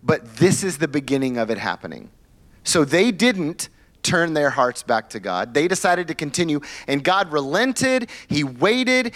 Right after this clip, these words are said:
He was very, very patient, but now is the time where God is going to say, "Okay, enough is enough," and this is what happened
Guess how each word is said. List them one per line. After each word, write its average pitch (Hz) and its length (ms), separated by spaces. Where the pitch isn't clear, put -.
He 160 140
was 143 160
very, 214 400
very 233 260
patient, 180 640
but 147 220
now 156 460
is 185 140
the 180 100
time 127 720
where 127 320
God 123 400
is 123 160
going 120 260
to 117 100
say, 113 440
"Okay, 98 600
enough 101 340
is 113 140
enough," 95 520
and 113 240
this 113 200
is 110 140
what 107 180
happened 92 520